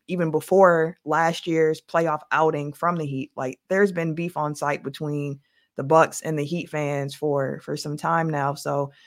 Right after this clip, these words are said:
I think when you mix all those different factors together, it was a game that a lot of folks were excited to watch. I did see, unfortunately, that some folks outside the building, uh, weren't able to watch a lot of the game because there were some technical difficulties, uh, with Bally. But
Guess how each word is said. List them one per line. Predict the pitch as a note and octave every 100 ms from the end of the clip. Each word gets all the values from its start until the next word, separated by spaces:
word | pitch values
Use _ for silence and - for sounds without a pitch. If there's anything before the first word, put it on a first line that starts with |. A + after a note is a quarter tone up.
| - -
I | E3+
think | G#3+ G#3
when | F#3+
you |
mix | F#3 F3+ -
all | F3
those | F3 E3+
different | E3 D#3+ D3+
factors | D#3+ D#3+ D#3 D#3
together, | - D3+ D#3+ F3+
it | E3
was | E3 D#3
a |
game | D3+ D#3 D3+
that | D3 C#3+ _ -
a | D3+
lot | D#3+ G#3
of | -
folks | F3+ F3
were | D3
excited | C#3+ - D#3 D3+ D3
to | C#3
watch. | C3+ C#3+ C3+ - - _ _ _ _ F3
I |
did | F3 B3
see, | C#4
unfortunately, | A3 F3 E3+ E3+ D#3+
that | D3 C#3+ -
some | - F3
folks | E3 D#3+ E3
outside | C#3 - E3+ G3+
the | D#3
building, | C#3+ C#3+ C#3+ C#3 -
uh, | C#3+ C3+ C3+ -
weren't | F3+ F3+
able | F3 E3 D#3+
to | D#3+
watch | D3+ D3+ D3+
a | C#3+
lot | D3
of |
the | C#3
game | C#3+ D3 D3
because | C#3 D3
there | D3 C#3
were |
some | C#3+ C#3
technical | - D#3+ D#3+ D#3
difficulties, | C#3+ D#3+ D#3+ E3 - F3+ F#3+ - _ - - -
uh, | D3+ D#3 C#3+
with | D#3+ D#3+
Bally. | - D#3 E3+ F3 D3+ C#3
But | D3 D3 C#3